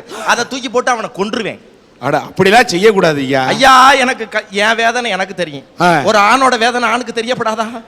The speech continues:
Speaker 2: ஆ.
Speaker 1: ஐயா, எனக்கு கல்யாணம் ஆகி பதினஞ்சு வருஷம் ஆச்சியா,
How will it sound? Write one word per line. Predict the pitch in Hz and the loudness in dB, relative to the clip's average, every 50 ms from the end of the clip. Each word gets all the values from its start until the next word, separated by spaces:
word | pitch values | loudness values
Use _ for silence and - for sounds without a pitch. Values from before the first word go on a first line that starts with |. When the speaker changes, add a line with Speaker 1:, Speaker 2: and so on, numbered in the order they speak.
| - 147 - | -4 -2 -2
Speaker 2:
ஆ. | - 175 175 - - - - - - - - - - - - - - - - - - - - - - - - - | -2 -2 -4 -10 -16 -20 -20 -20 -20 -20 -20 -20 -20 -20 -20 -20 -20 -20 -20 -20 -20 -20 -20 -20 -20 -20 -8 -4
Speaker 1:
ஐயா, | - 247 269 285 269 277 | -2 0 2 4 4 4
எனக்கு | 294 302 294 285 294 277 254 269 | 4 4 4 2 2 0 -2 -4
கல்யாணம் | 202 226 233 269 302 311 311 302 294 | -2 -2 0 2 2 2 4 4 4
ஆகி | 277 294 294 285 | 2 2 0 -2
பதினஞ்சு | 196 226 240 247 294 311 320 285 285 | -2 -2 -2 -2 -2 -4 -6 -6 -4
வருஷம் | 269 240 233 - 294 262 | -4 -4 -4 -4 -4 -4
ஆச்சியா, | 220 - - 214 202 180 | -6 -6 -8 -14 -16 -16